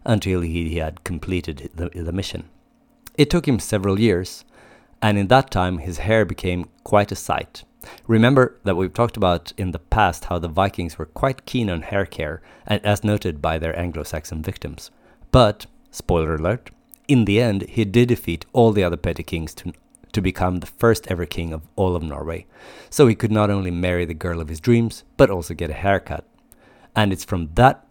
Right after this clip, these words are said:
haircut, which was a decade in the making, that his nickname Fair Hair comes from. Or good-looking hair, which would be a better, but perhaps less catchy translation. Because even though he had impressive hair, it wasn't necessarily blonde,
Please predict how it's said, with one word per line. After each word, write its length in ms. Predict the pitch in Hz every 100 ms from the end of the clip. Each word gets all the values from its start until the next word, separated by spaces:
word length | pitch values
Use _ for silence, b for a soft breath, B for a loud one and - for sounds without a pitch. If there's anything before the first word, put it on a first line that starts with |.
| -
haircut, 520 | 107 98 - 73 - _ _ _ _ _ _ _ _
which 260 | 101 - -
was 160 | 90
a 60 | 90
decade 480 | 78 98 - 85 82
in 140 | 80
the 60 | 87
making, 460 | 107 - 80 85 b b
that 120 | - 107
his 120 | -
nickname 440 | 98 - 90 80
Fair 360 | - - 101 92
Hair 220 | 80 71
comes 280 | - 104 98
from. 300 | - - - _ _ -
Or 140 | 107
good-looking 600 | 90 113 104 113 - 80
hair, 380 | 78 82 82 95 -
which 220 | 101 -
would 180 | 98 82
be 140 | 87
a 40 | 78
better, 480 | 117 113 95 98 127
but 200 | 127 -
perhaps 340 | 101 95 -
less 200 | 85 78
catchy 420 | - 104 - - 80
translation. 720 | - 80 104 107 - 82 80 B B B B -
Because 280 | 120 120 -
even 260 | 131 151
though 160 | 139 117
he 80 | 101
had 180 | 95 92
impressive 540 | 92 - 92 - 80
hair, 400 | 104 110 85 92 b b
it 180 | 127 104
wasn't 340 | 120 110 101
necessarily 540 | 98 90 80 80 78 73
blonde, 600 | 71 92 95 85 76 78